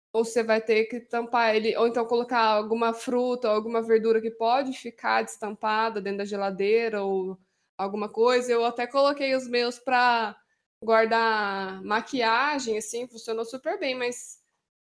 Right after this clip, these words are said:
sabe, tipo, eu tive que dar uma outra, outra utilidade a uma coisa que tava super bem antes.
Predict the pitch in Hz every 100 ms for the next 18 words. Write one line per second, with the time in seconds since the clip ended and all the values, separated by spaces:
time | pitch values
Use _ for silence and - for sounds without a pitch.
0 | _ 277 254 220 233 226 226 233 254 240
1 | 247 247 240 269 285 349 359 381 - _
2 | _ _ 220 254 262 330 311 294 262 240
3 | 226 - 233 - 254 247 240 240 262 285
4 | 320 320 320 269 269 269 294 320 330 320
5 | 294 311 320 294 320 320 302 311 247 214
6 | 208 - - -